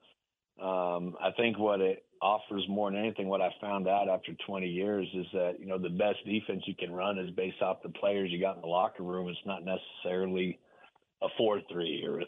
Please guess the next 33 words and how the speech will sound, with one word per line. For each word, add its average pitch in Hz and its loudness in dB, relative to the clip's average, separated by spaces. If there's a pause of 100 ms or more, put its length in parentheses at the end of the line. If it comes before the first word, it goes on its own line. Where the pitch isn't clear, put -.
three 107 2
four 82 0
or 78 -6 (180)
nickel 101 0
defense, 80 -8
anything 107 2
like 90 0
that. 98 4
It's 87 -6
more 92 -2 (120)
so, 92 2
um, 85 -2 (1600)
who 127 4
we've 120 4
got 113 4
in 113 -2
the 104 -2
locker 101 2
room 101 0
and, 95 -2
uh, 92 2
getting 92 -4
those 98 -2
guys 98 2 (100)
to 95 -6
believe, 92 0 (240)
uh, 87 2 (240)
in 98 0
us 101 4 (100)
as, 87 -2 (260)
as 87 -6 (120)
coaches 95 -2
and, 80 -6